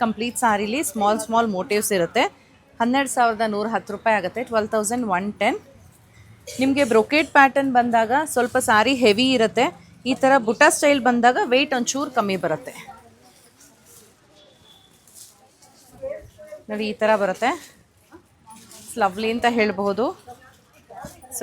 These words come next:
ಇದು ರಿಚ್ ಪಲ್ಲು ಇದೆ and ಪ್ಲೇನ್ ಬ್ಲೌಸ್.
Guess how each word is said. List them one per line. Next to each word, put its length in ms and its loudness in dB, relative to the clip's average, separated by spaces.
ಇದು 200 0
ರಿಚ್ 200 -2
ಪಲ್ಲು 340 4
ಇದೆ 160 0
and 140 0
ಪ್ಲೇನ್ 340 2
ಬ್ಲೌಸ್. 280 2